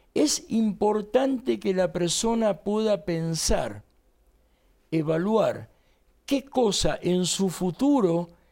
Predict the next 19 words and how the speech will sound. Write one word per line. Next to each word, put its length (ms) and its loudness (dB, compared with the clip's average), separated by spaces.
sí 340 -2
puede 380 2
llegar 340 -2
a 140 -4
hacerlo. 540 -4
Sí 280 -2
tiene 500 -2
capacidad 920 0
para 300 0
poder 340 0
hacerlo. 560 -2
Porque 260 2
si 180 2
alguien 260 0
dice, 320 0
"Yo 240 -2
voy 240 -2
a 80 -2
ser, 380 2